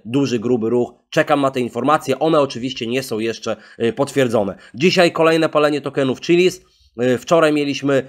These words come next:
e, listing Chilis na eToro, także również duże wydarzenie. Na razie, tak jak piszecie, kursem mocno to nie bujnęło,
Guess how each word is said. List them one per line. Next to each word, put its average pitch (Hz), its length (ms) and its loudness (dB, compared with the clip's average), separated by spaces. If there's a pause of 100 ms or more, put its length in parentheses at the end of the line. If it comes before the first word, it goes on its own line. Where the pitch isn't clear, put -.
(120)
e, 120 160 2
listing 135 460 -2
Chilis 131 380 -4
na 127 120 -2
eToro, 147 640 2
także 127 260 0
również 139 280 -2
duże 135 220 -4
wydarzenie. 131 560 0 (220)
Na 135 160 4
razie, 170 300 4
tak 156 140 0
jak 143 140 -8
piszecie, 139 340 -8
kursem 151 400 -4
mocno 147 320 -2
to 135 120 -4
nie 135 140 0
bujnęło, 147 520 2